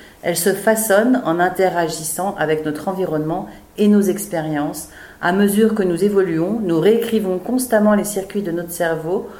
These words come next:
pour révéler nos défis, tirer parti des opportunités et comprendre les structures sociales qui nous entourent. Donc, jusqu'à récemment, le terme mémoire musculaire décrivait généralement notre capacité à faire du vélo, du ski, à grimper ou à répéter d'autres tâches physiques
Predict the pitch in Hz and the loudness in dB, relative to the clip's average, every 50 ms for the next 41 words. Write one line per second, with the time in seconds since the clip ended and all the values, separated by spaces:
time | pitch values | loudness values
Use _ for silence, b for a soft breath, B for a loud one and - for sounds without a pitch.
0 | B B B B B - - 190 180 180 214 220 208 214 208 220 220 202 180 156 | B B B B B -6 -2 -2 2 2 2 4 4 6 6 6 6 4 2 2
1 | 156 196 196 196 - 226 226 226 - - - 196 185 202 202 202 185 175 170 - | 2 0 0 0 0 -4 -6 -6 -6 -4 -2 -2 0 0 0 0 -2 -4 -4 -6
2 | 196 170 175 170 190 190 - 185 185 - - 190 185 180 175 - - 202 220 214 | -8 -6 -4 -2 -2 -2 -2 -2 -4 -4 -6 -6 -4 -4 -4 -2 0 0 0 0
3 | 208 B B B B B - 170 - 180 180 170 - 190 208 220 208 190 - - | -2 B B B B B -8 -6 -4 -4 -4 -4 -2 0 0 2 2 0 -2 -4
4 | - 196 - - - 190 185 190 - - 160 165 - 180 175 185 180 - 185 165 | -6 -10 -12 -8 -6 -6 -6 -4 -4 -6 -8 -4 0 0 0 0 -2 -4 -8 -6
5 | 160 147 151 143 139 147 - - - - - - - - - - - - b b | -6 -4 -4 -6 -6 -8 -12 -12 -12 -12 -12 -14 -18 -20 -20 -20 -20 -20 b b
6 | b b b b b b b b b b b b b b b b b _ _ - | b b b b b b b b b b b b b b b b b _ _ -20
7 | - - 196 208 208 202 202 226 226 - 240 220 214 220 220 220 220 208 214 233 | -6 -2 0 2 2 2 2 2 2 2 2 4 4 4 4 4 4 4 4 4
8 | 233 214 208 208 196 185 190 190 202 208 208 202 196 190 185 202 220 220 214 - | 4 4 4 4 2 2 2 4 4 4 6 6 4 4 4 2 2 0 0 0
9 | 214 202 180 202 220 214 196 190 - - 196 180 185 175 156 190 202 202 196 196 | 2 4 4 4 4 4 2 0 0 -2 -2 0 2 0 2 2 2 4 4 4
10 | 196 196 202 196 190 180 165 - - 202 196 - 202 190 196 - 196 - 196 175 | 2 2 2 2 2 0 0 0 0 0 0 2 0 0 0 -2 -2 0 0 0
11 | 165 - 180 175 175 175 175 165 185 180 156 160 190 226 220 185 180 - - - | 2 2 0 0 0 -2 0 0 2 2 4 2 2 2 2 -2 -4 -8 -8 -6
12 | - 202 208 - - 165 156 156 156 170 175 170 - 165 180 214 208 202 170 165 | -4 -2 -2 0 0 -2 -2 -2 0 0 0 0 0 2 2 2 4 4 2 2
13 | 175 175 175 175 165 - 170 147 156 202 202 202 - 175 - - 165 160 156 - | 2 0 0 -2 -2 0 -2 0 0 0 0 0 -2 -4 -2 0 0 0 0 -4
14 | - - 214 202 185 185 190 202 - - - | -8 -6 -6 -6 -4 -6 -8 -10 -10 -14 -18